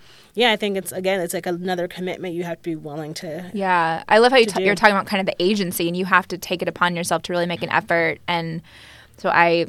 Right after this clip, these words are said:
Speaker 2: I lost my dad last year, and, you know, this is an experience that many people have at different ages and different times. And, um, it was particularly traumatic. I lost him to suicide, and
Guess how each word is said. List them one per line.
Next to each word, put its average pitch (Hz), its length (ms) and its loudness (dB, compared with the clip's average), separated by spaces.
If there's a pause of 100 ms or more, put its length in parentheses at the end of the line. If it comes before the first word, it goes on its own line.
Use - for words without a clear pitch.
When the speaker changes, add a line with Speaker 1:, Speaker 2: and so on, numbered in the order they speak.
(140)
Speaker 2:
I 185 120 6
lost 175 300 4
my 165 120 -2
dad 160 280 4
last 156 320 2
year, 170 480 0
and, 175 580 -2 (340)
you 185 100 -2
know, 165 220 0
this 165 240 0
is 185 120 0
an 185 80 -2
experience 170 460 -4
that - 140 -4
many 170 200 -2
people 196 260 -2
have 233 360 6
at 175 100 0
different 180 300 -4
ages 208 300 -2
and 180 80 -4
different 190 260 -6
times. 190 560 0
And, 175 500 -2
um, 175 340 0
it 190 100 4
was 185 340 2 (220)
particularly 180 720 -2
traumatic. 180 480 2
I 180 100 4
lost 170 300 4
him 175 100 -2
to 175 100 -4
suicide, 190 760 2
and 185 600 0